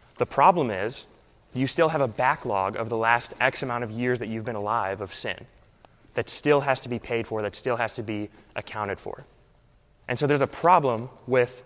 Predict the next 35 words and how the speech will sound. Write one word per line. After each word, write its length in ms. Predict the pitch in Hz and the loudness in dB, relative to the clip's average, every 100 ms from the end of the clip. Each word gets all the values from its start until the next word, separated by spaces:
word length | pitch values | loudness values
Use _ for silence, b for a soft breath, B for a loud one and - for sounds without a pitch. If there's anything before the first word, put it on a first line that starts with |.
| - | -14
living 380 | 120 139 147 135 | 0 4 4 2
a 20 | |
holy 240 | 131 135 | 0 2
life 260 | 127 113 110 | 2 2 0
and 160 | 117 104 | -6 -4
doing 240 | 135 135 | -2 0
better, 260 | 117 117 110 | 0 0 0
which 160 | 110 120 | -2 -4
is 80 | |
that 220 | 110 110 - | -4 -4 -6
sin 400 | - 151 160 165 B B - | -2 0 0 -2 B B -10
somewhere 420 | - 151 151 139 | 0 2 4 2
in 40 | |
our 120 | 123 | 2
lives 340 | 110 107 104 107 | 2 2 0 -2
has 260 | - 117 | -4 -2
existed. 360 | 110 110 - 104 | -2 -6 -8 -6
There 140 | 117 | -4
is 120 | 120 107 | -4 -4
no 300 | 117 143 156 | -2 0 0
person 340 | - 123 123 | -2 -6 -6
who's 80 | 113 | -4
ever 160 | 117 | -2
walked 220 | 117 107 123 | 0 -2 -4
this 160 | 110 | -6
earth 200 | 107 101 - b b b | -6 -8 -12 b b b
that 100 | 117 | -4
has 160 | 113 107 | -2 0
walked 280 | 104 104 - | 0 0 -2
sinless, 480 | - 107 95 98 - | -8 -6 -6 -8 -12
save 300 | - 123 120 | -6 -4 -4
for 100 | 117 | -4
the 60 | 110 | -4
one 260 | 113 117 | -4 -4
man, 240 | 101 92 | -4 -6